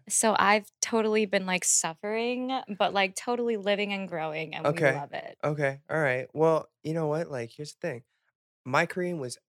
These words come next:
Speaker 2: horrendous ten
Speaker 1: Mm-hmm.
Speaker 2: years ago. Like, atrocious. And I, I can understand why, like, a foreign language, not a, I don't wanna say foreign language, a language you're not very comfortable with can be
Speaker 1: Mm-hmm.
Speaker 2: very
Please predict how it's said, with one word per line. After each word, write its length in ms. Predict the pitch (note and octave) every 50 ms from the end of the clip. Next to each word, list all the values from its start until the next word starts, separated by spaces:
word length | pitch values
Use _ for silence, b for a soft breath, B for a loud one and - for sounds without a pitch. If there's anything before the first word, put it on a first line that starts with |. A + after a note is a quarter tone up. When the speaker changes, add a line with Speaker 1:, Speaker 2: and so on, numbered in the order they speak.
| _ _ _ _ _ _ _ _ _
Speaker 2:
horrendous 880 | - D#3 C#3+ C3 A#2+ C3 C3 C#3+ D#3 C#3 A#2 - - A#2 - - - _ _ _ _ _ _ _ _ -
ten 120 | - C4+
Speaker 1:
Mm-hmm. 100 | A2 A#2
Speaker 2:
years 180 | A2+ - - G#2+
ago. 200 | - - A#2 -
Like, 320 | A2+ A2 G#2+ G2+ _ _ _ _ _ _ _ _ _ _ _ _ _ _ _ _ _ _ -
atrocious. 760 | B2+ - - - B2+ B2+ B2 - - G#2+ - - - - _ _ _ _ _ _ _ -
And 100 | C3 C3
I, 160 | C3+ C3+ - -
I 80 | B2+ B2+
can 160 | - C3+ B2+
understand 520 | A#2+ B2+ B2 A#2+ - - C3 A#2+ A#2+ A2+
why, 200 | A2 A2+ A2+ A2+
like, 240 | A2 G#2+ G#2+ G#2 _ _ _ _ _ _ _ _ _ _ _ _ _ _ -
a 120 | - A2+ A#2+
foreign 320 | - - E3 F3+ F#3 D#3+
language, 680 | C3 B2+ C3 C3+ B2 A#2 A2 G#2+ G#2+ A2 - - - - -
not 140 | D#3+ F3+
a, 80 | D#3+ C3 - _
I 80 | - C3
don't 80 | D#3 E3+
wanna 100 | D3+ A#2+
say 120 | A2+ A#2
foreign 220 | A2+ - - - -
language, 200 | A2 A2+ A2 -
a 60 | - C#3
language 300 | C#3+ D#3 E3+ F3 E3 D3
you're 100 | C#3+ C3
not 140 | C#3 C3+ -
very 200 | B2+ A#2 A2+ G#2+
comfortable 420 | - - C3 A#2+ - - A2 G#2+
with 120 | G#2+ A2
can 120 | - C#4+ D#4
be 40 | -
Speaker 1:
Mm-hmm. 260 | C#4 A#3+ C3+ B2+ A#2
Speaker 2:
very 460 | G2+ A#2 A2+ A2 G#2 G2+ G2+ G#2 G#2+